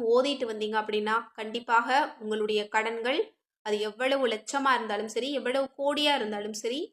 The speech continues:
அதிலிருந்து மீட்டெடுக்கிறதுக்கு அல்லாஹ் உங்களுக்கு வழியை காட்டி தருவான். அதற்கான செல்வத்தை உங்களுக்கு தருவான்.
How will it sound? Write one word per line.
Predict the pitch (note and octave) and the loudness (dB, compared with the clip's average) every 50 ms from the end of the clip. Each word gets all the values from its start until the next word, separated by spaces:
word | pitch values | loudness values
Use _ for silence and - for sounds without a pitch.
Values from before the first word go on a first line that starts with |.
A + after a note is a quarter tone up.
| _ | _
அதிலிருந்து | - G#3 G3+ G#3+ G#3+ G#3+ A3+ A#3+ B3 B3 C4+ D4 C#4 - _ _ _ _ _ A#3+ | -14 -12 -10 -8 -6 -4 -4 -4 -2 -2 -4 -4 -4 -6 _ _ _ _ _ -12
மீட்டெடுக்கிறதுக்கு | A#3 B3 C#4 D4 D4 - A#3 A3 G#3+ G#3+ - A3 G#3 G3+ G#3+ G#3+ G#3+ - D4 F#4 | -8 -8 -8 -8 -8 -6 -6 -4 -4 -4 -6 -8 -8 -6 -6 -6 -6 -4 -2 0
அல்லாஹ் | - A3 G#3+ A3 A#3 A3 | 0 0 0 0 0 -2
உங்களுக்கு | G#3+ G#3 G#3+ A3 G#3+ G#3+ G#3 - - G#3 | -4 -4 -4 -4 -4 -4 -6 -6 -8 -6
வழியை | G3+ A3 G#3 G#3 G#3+ A3 A#3+ C#4 | -4 -4 -4 -2 -2 -4 -4 -6
காட்டி | - - G#3 F#3+ F#3 - A#3 | -6 -8 -8 -8 -8 -10 -12
தருவான். | - G3+ G3 F#3+ F#3 F#3 - - _ _ _ _ _ _ _ _ _ _ _ _ | -12 -12 -10 -10 -10 -12 -14 -16 _ _ _ _ _ _ _ _ _ _ _ _
அதற்கான | G#3+ G#3+ B3 B3+ B3+ B3+ B3+ A#3+ A#3 A3+ A3+ A#3 | 0 2 4 4 4 6 6 6 6 6 2 2
செல்வத்தை | - C#4 C#4 C#4+ D4 D4 D4+ D4 - C#4+ C#4 | 4 6 6 6 4 4 2 2 2 0 0
உங்களுக்கு | C4 A#3+ A3+ G#3+ G#3+ G#3+ G#3+ G#3 | 0 0 0 -2 -2 -4 -6 -8
தருவான். | - - G3+ G3 G3 F#3 - | -8 -8 -8 -8 -8 -8 -12